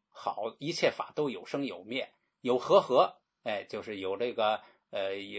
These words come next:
这个因缘聚合，这个法生了，哎，那个因缘散了，就没那个法了，那个人就死了。生灭和合复，你认为梦中有生有灭，有和合法，有有为法，有因缘法，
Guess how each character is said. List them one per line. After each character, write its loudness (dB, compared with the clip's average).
这 -2
个 -2
因 -2
缘 0
聚 -4
合， -2
这 0
个 0
法 -6
生 -6
了， 0
哎， -4
那 -4
个 -4
因 -4
缘 0
散 4
了， -6
就 -8
没 -4
那 -2
个 0
法 -8
了， 0
那 -14
个 -12
人 -10
就 -4
死 -12
了。 -6
生 2
灭 2
和 -2
合 0
复， -10
你 6
认 6
为 4
梦 2
中 0
有 -2
生 0
有 -4
灭， 0
有 2
和 0
合 4
法， 2
有 2
有 -2
为 -2
法， -4
有 -4
因 -2
缘 2
法， -4